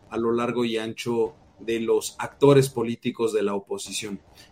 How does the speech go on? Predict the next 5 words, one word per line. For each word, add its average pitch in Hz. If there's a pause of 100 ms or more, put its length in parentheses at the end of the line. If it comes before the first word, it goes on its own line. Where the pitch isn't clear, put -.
Y 120
para 123
eso 151
saludo, 131 (260)
eh, 104